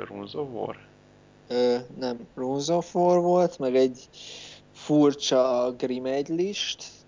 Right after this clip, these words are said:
Speaker 2: lista,
Speaker 1: Mhm.
Speaker 2: és
Speaker 1: Grizel kettő. Mid-, Mid Mountain, ugye?
Speaker 2: I-, várjál, ö,
Speaker 1: Azt hiszem.
Speaker 2: azt nem vágom.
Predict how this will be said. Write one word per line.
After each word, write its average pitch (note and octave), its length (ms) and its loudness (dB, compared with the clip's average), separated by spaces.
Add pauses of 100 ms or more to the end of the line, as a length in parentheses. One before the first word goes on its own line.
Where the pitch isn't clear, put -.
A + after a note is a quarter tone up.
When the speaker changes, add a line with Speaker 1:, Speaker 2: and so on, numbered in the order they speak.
Speaker 2:
lista, F#3+ 680 -4 (180)
Speaker 1:
Mhm. C3 200 -6 (140)
Speaker 2:
és C3+ 1000 -2 (340)
Speaker 1:
Grizel A2 380 -6
kettő. G#2 440 -14 (240)
Mid-, G#2 200 -12
Mid A2 300 -2
Mountain, G#2 500 -4
ugye? C3+ 380 -6
Speaker 2:
I-, D3 320 -4 (220)
várjál, B2 500 -2 (340)
ö, C3+ 240 -6 (920)
Speaker 1:
Azt A#2 160 -6
hiszem. A#2+ 120 -18
Speaker 2:
azt - 140 -8
nem E3+ 220 0
vágom. B2+ 600 -4